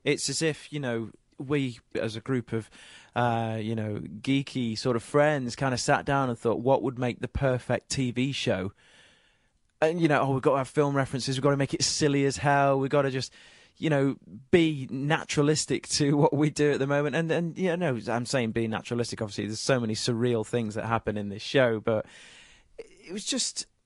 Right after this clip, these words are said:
ah, I don't know. It's, for me, it was perfection for the time that it was released, for me personally anyway. I'm, I'm guessing if you are of an older generation or perhaps a younger generation, it may not speak to you as,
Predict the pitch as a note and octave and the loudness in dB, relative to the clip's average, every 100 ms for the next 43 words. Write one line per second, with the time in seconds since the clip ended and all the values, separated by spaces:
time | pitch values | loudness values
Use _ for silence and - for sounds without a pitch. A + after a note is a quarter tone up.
0 | - G3+ F#3+ C#3 - - D#3 F3 D#3+ B2 | -6 -2 -2 -2 -6 -8 -2 0 0 -2
1 | C#3+ C#3+ G2+ - - F3+ G3 - D#3+ C#3 | -4 -6 -6 -4 0 2 2 2 0 -2
2 | - - - C#3 C3 - - G#2+ G2+ A2+ | -6 -8 -6 -2 -2 -2 -6 -6 -6 -6
3 | A2+ B2 A#2 A2 G#2+ B2 A#2+ A2+ G#2+ A2+ | -6 -4 -4 -6 -8 -6 -4 -6 -6 -4
4 | A2+ G2+ - - _ - - C3 B2+ A#2 | -4 -4 -8 -16 _ -8 -4 -2 -2 -4
5 | G#2 A#2+ A#2+ A2 G#2 G2+ G2+ G2+ - - | -4 -4 -4 -4 -8 -6 -4 -4 -6 -10
6 | - - - - E3+ F3 - D3 D#3 F3 | -16 -20 -4 0 0 -2 -4 -4 0 0
7 | - D#3 - D3 C3+ - A#2+ A2+ A#2 A2 | 0 -4 -2 0 0 0 -2 -2 -2 -4
8 | G2 A#2 G#2+ A#2+ A#2+ - A2 G#2 G#2+ A2 | -6 -4 0 0 0 -4 -6 -6 -8 -8
9 | - G#2+ A2+ G#2+ A2+ A2 A2 A2 A2 - | -8 -6 -4 -4 -2 -2 0 0 0 -4
10 | G#2+ G2 G2 B2 B2+ A#2 A#2 A#2 A#2 - | -6 -4 -4 -2 -2 0 -2 -2 -2 -4
11 | - - A#2 - A2+ G#2+ | -6 -4 -6 -4 -2 -2